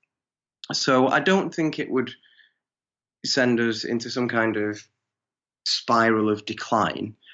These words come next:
Uh, but certainly you, you want an element of consistency. And if, if something's working well, you'd rather not change it.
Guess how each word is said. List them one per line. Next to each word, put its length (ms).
Uh, 300
but 200
certainly 460
you, 260
you 140
want 420
an 100
element 340
of 120
consistency. 720
And 100
if, 220
if 120
something's 400
working 440
well, 260
you'd 180
rather 240
not 240
change 400
it. 220